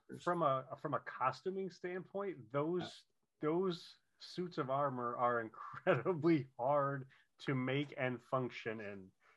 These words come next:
Speaker 2: And if you watch the, the, the scenes that they're in, you know, that, that battle that we're talking about, I can't even imagine how challenging it would have been, you know, in two thousand two to create costumes that you could put people in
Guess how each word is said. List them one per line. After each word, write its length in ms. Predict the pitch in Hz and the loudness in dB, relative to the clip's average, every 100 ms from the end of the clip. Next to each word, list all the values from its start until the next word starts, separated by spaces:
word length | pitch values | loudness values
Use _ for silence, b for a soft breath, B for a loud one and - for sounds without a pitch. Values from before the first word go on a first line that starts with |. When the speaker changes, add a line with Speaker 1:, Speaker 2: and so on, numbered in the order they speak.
| _ | _
Speaker 2:
And 120 | 127 131 | 0 0
if 100 | 131 | 0
you 140 | 135 | 0
watch 420 | 120 135 139 - 127 | 4 6 6 2 -2
the, 320 | 127 123 120 110 | 0 0 -4 -6
the, 180 | 120 120 | -8 -6
the 100 | 120 | -6
scenes 460 | - - 139 139 123 | -6 -4 -2 0 0
that 180 | 123 127 | -2 0
they're 200 | 120 123 | 0 0
in, 260 | 131 117 | -2 -4
you 80 | 113 | -4
know, 120 | 110 | -4
that, 200 | 107 120 | -2 -2
that 180 | 110 101 | -2 0
battle 260 | 117 131 127 | 2 2 2
that 100 | 123 | -2
we're 100 | 113 | -4
talking 440 | 127 131 147 117 | 0 0 0 -4
about, 340 | 110 104 101 - _ _ _ 127 | -2 -2 -2 -6 _ _ _ -2
I 80 | 131 | -2
can't 240 | 156 151 | 0 2
even 240 | 151 139 | 2 0
imagine 640 | 127 120 123 123 120 120 113 | -2 0 0 0 0 -4 -2
how 240 | 117 120 | 2 0
challenging 640 | - 123 120 127 110 113 120 | 0 -4 -2 -2 -4 -4 -4
it 160 | 123 | -6
would 160 | 117 120 | -6 -6
have 180 | 110 110 | -6 -2
been, 460 | 120 110 104 104 98 _ - _ _ - | 0 -2 -6 -10 -14 _ -20 _ _ -8
you 80 | 113 | -4
know, 160 | 110 | -4
in 80 | 110 | -4
two 160 | - 113 | -8 -2
thousand 540 | 120 120 113 113 110 - | 0 0 -2 -6 -10 -8
two 300 | 127 120 107 | -6 -4 -6
to 80 | - | -10
create 500 | - - 120 127 135 - | -12 -6 -4 -6 -4 2
costumes 640 | 120 110 - 120 104 101 | 2 2 -2 -8 -6 -8
that 140 | 127 | -8
you 120 | 123 131 | -8 -8
could 180 | 127 | -6
put 220 | 147 135 - | -4 -6 -6
people 420 | 139 135 120 113 | -6 -4 -4 -4
in 280 | 107 104 | -8 -10